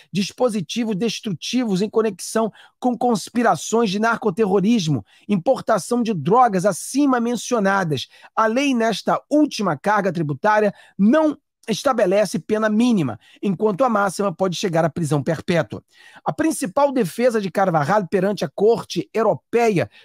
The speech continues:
de Direitos Humanos para impedir sua extradição na Espanha para os Estados Unidos era que se considerado culpado pelos tribunais americanos, ele correria o risco de ser condenado à prisão perpétua.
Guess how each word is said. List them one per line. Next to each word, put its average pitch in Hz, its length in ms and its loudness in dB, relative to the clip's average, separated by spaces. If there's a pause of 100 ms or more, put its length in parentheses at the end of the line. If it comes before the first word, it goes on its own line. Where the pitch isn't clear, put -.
de 180 120 -4
Direitos 220 560 0
Humanos 190 520 0
para 214 320 0 (240)
impedir 240 720 0
sua 190 240 -4
extradição 170 600 -2
na 156 100 0
Espanha 226 560 -2 (320)
para 254 220 4
os 160 120 -2
Estados 147 440 -2
Unidos 220 440 -4 (400)
era 269 320 2
que 175 320 -2 (260)
se 247 140 -6
considerado 269 760 0
culpado 240 640 2
pelos 202 300 -2
tribunais 196 460 0
americanos, 190 600 0 (240)
ele 233 160 2
correria 247 460 0
o 233 60 0
risco 233 360 -2
de 196 120 -6
ser 233 180 -4
condenado 208 600 0
à 196 40 2
prisão 185 320 -2
perpétua. 185 640 0